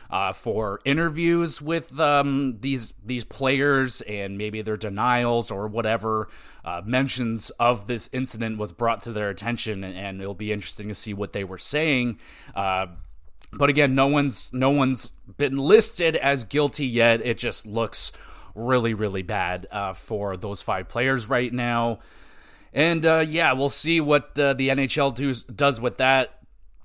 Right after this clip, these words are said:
We'll see what Team Canada is gonna do, uh, going forward, and hopefully we don't have to ever deal with something like this again.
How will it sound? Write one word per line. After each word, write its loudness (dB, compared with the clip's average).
We'll -4
see 2
what 0
Team -2
Canada 0
is 2
gonna 0
do, -4
uh, -4
going 0
forward, 2
and -6
hopefully 2
we 2
don't 4
have 2
to 0
ever 4
deal 0
with 2
something -2
like -2
this 0
again. -4